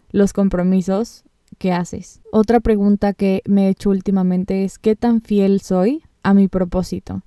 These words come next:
Creo que ser fiel tiene mucho que ver con ser agradecido en todo momento, incluso cuando los resultados son menores a los que esperabas. Hace poquito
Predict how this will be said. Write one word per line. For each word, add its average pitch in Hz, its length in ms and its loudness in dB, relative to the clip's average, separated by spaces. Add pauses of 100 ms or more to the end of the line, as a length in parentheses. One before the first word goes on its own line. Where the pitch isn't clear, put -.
Creo 226 220 4
que 254 320 4
ser 226 300 0
fiel 220 420 -4
tiene 220 200 0
mucho 214 280 0
que 208 140 -4
ver 196 160 -2
con 202 200 -2
ser 202 140 -4
agradecido 190 580 -4
en 196 120 2
todo 196 140 -2
momento, 180 560 -2
incluso 202 460 0
cuando 208 240 -4
los 185 140 -4
resultados 196 580 -6
son 202 180 -2
menores 196 500 2
a 190 60 -2
los 180 140 -6
que - 80 -8
esperabas. 180 600 -6 (120)
Hace 190 200 -2
poquito 202 580 -4